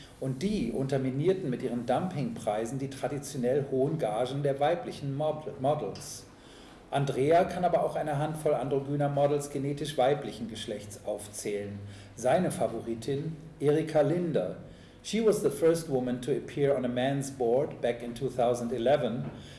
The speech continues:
and models for both women's and men's fashion.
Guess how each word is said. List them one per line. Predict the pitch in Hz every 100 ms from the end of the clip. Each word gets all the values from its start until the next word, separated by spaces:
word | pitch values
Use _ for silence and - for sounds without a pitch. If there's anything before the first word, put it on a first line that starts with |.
| -
and | 131 135
models | 151 170 -
for | -
both | 143 175 175 - -
women's | 131 147 160 160 -
and | 135 131 135 143
men's | 139 156 147 127
fashion. | - 143 - 95